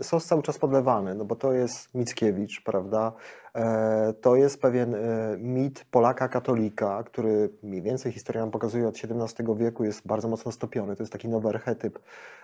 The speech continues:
e, Polaka katolika wa-, walczącego, otoczonego dookoła przez przez wrogów i ten taki format trwa, bo to jest, e, te-, jak gdyby, mm, to ja nie wiem, to jest, e, taka, e, może nie psy-, psycho-,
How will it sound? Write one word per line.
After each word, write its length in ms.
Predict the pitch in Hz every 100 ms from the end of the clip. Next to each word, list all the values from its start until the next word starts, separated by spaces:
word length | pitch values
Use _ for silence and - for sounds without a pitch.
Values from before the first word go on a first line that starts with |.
| -
e, 640 | 117 113 110 107 107 104 107
Polaka 280 | 113 113
katolika 420 | 110 113 117 113 107
wa-, 200 | 110 104
walczącego, 1000 | 120 120 117 110 101 - 120 135 127 117
otoczonego 560 | 107 123 - 113 117 110
dookoła 460 | 110 107 - 107 101
przez 340 | - 107 - - - - -
przez 140 | 131
wrogów 320 | 117 120 139 160
i 40 |
ten 180 | 156 143
taki 240 | 147 151
format 560 | - 143 131 139 139 -
trwa, 420 | - - 147 107
bo 140 | 95
to 180 | 98 123
jest, 420 | 139 131 - -
e, 220 | 120 117 110 -
te-, 180 | 117 110 113
jak 280 | 113 107
gdyby, 280 | - 139 135
mm, 680 | 135 127 - 90 90 107 110
to 140 | - 107
ja 80 |
nie 120 | 113 185
wiem, 180 | 107
to 80 | 101
jest, 260 | 107 - -
e, 140 | 110
taka, 400 | 107 120 117 107 - - - - - _ _
e, 160 | 113 107 - _ _
może 140 | 113 113
nie 120 | 131
psy-, 280 | 135 139 120
psycho-, 320 | - 127 127